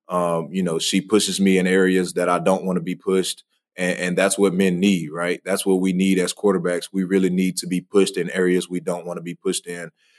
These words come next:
And so she brings that aspect to my life. She makes life easy for me, you know, coming home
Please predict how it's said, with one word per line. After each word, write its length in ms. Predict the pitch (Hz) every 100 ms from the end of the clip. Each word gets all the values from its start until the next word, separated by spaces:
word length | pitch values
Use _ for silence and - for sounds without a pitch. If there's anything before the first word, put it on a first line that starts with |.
| _ _
And 120 | 101
so 140 | 107
she 160 | 101 139
brings 300 | 123 131 117
that 220 | 120 113
aspect 400 | 107 104 - 104
to 80 | 110
my 160 | 101 98
life. 260 | 98 98
She 160 | - 107
makes 280 | 104 101 98
life 260 | 98 90
easy 280 | 98 104 95
for 180 | - 95
me, 200 | 95 95
you 180 | 92 92
know, 140 | 90
coming 300 | - 101 98
home 240 | 90 95